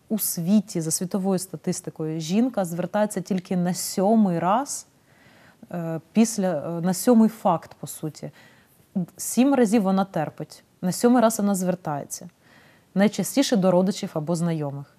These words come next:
Якщо ви стали таким родичем або знайомим, візьміть її за ру-, за руку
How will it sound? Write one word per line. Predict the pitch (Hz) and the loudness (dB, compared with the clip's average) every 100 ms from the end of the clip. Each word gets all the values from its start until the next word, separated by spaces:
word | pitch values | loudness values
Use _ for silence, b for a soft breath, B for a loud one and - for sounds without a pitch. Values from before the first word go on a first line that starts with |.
| _ | _
Якщо | 170 - 214 | -8 -2 -2
ви | 196 | -2
стали | - 196 190 | 0 0 0
таким | 185 185 | -4 -2
родичем | 180 180 175 175 | 0 0 -2 -4
або | 165 170 | -4 -4
знайомим, | 165 170 208 240 190 | -4 -2 0 2 2
візьміть | 202 175 202 226 | 2 4 2 4
її | 214 190 | 2 0
за | 165 170 | 0 -2
ру-, | 170 | -4
за | 190 175 | -4 -2
руку | 202 269 - | 0 -2 -6